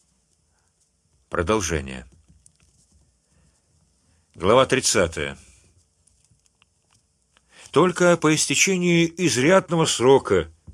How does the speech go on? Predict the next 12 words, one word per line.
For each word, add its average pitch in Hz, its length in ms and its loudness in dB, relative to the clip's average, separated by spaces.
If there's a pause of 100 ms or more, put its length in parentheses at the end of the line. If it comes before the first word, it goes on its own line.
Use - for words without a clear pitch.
(440)
видя, 156 360 0
как - 340 -2
Анжела 147 520 2
ведет 113 400 0
почти 131 380 0
безнадежную 127 880 -2
борьбу, 113 540 0 (300)
чтобы 127 460 2 (180)
жить 139 460 0
на 113 100 -6
его 117 240 0
заработок 90 600 -2